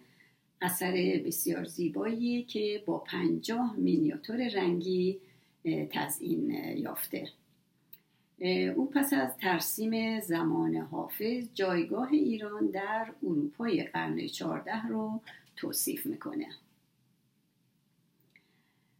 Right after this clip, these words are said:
سگرز در مقدمه این کتاب قطعاتی از حافظ رو به زبان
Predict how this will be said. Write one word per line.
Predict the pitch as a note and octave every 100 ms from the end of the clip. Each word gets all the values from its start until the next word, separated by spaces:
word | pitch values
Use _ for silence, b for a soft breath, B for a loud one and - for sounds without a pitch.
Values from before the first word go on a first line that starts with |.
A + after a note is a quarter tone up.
| _
سگرز | - - B3 D4+ D#4 -
در | G#3 G3 F#3 F3 E3 D#3+ D#3
مقدمه | D#3+ E3+ F3 E3 F3 F#3 A3
این | E3 D3+ E3+ D#3+
کتاب | - - G3 A3 B3 - _
قطعاتی | E3+ D#3+ F#3+ G3+ A3 B3 A#3+
از | F3+ F#3+ F#3
حافظ | D3+ D#3+ D3+ G3 G#3+
رو | - G#3+ G#3+ G#3+
به | E3 E3
زبان | D3+ D#3+ D3 E3+ G3